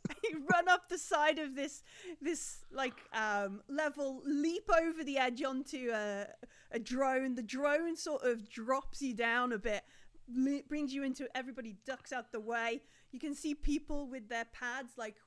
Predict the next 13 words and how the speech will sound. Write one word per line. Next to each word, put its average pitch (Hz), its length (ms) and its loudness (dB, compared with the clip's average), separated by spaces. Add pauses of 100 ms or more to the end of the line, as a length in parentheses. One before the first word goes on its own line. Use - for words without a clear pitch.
"What 415 180 -6 (160)
the? 330 240 -8 (400)
You 453 160 -6
see 466 280 -4
that, 440 140 -2 (180)
Earther? 453 280 -4
That 453 220 -6
kind 415 180 -6
of 392 60 -10
stuff? 403 340 -8 (460)
Oh, 381 260 2
I'm 349 120 -2
gonna 381 260 -4